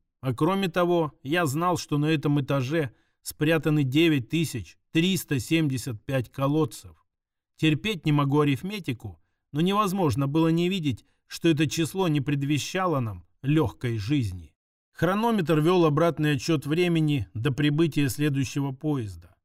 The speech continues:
Оставалось девять минут. «Давайте поднимемся по лестнице и найдём зону безопасности», — предложил я. После короткого подъёма мы увидели перед собой небольшую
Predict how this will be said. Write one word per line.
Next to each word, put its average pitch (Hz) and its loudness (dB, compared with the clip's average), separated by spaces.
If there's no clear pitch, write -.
Оставалось 170 -2
девять 139 2
минут. 143 -4
«Давайте 151 0
поднимемся 151 0
по 147 -4
лестнице 143 -2
и 185 -8
найдём 160 2
зону 143 0
безопасности», — 131 -6
предложил 147 2
я. 123 -6
После 139 -2
короткого 170 2
подъёма 180 -2
мы 156 -2
увидели 170 0
перед 143 -2
собой 156 0
небольшую 147 0